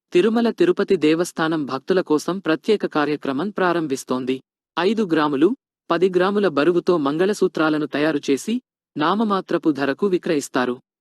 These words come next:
ఈ మంగళసూత్రాలను మూలవిరాట్టు పాదాల వద్ద ఉంచి, ఆ తర్వాత భక్తులకు అందుబాటులో ఉంచుతారు.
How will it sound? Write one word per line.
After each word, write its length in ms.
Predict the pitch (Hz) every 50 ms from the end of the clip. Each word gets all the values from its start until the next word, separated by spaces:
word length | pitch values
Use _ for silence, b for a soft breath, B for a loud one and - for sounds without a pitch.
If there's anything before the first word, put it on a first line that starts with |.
| _ _ _ _ _ _ _ _ _ -
ఈ 120 | 180 190 190
మంగళసూత్రాలను 920 | 156 147 151 175 185 202 233 220 - 208 202 - 170 170 170 170 175 180 170
మూలవిరాట్టు 640 | 139 139 180 190 196 185 190 175 180 175 - -
పాదాల 400 | 165 - 160 147 151 170 165 160
వద్ద 240 | 156 139 139 127 127
ఉంచి, 420 | 147 139 127 127 - - 196 254 - _ _ _ _ _ _ -
ఆ 100 | 156 160
తర్వాత 440 | - - 170 165 170 180 190 - 185
భక్తులకు 580 | 165 139 139 135 - - 156 147 139 - 202 202
అందుబాటులో 560 | 180 180 190 196 196 185 175 - 156 170 175
ఉంచుతారు. 560 | 151 139 127 - 131 - 135 127 117 117 127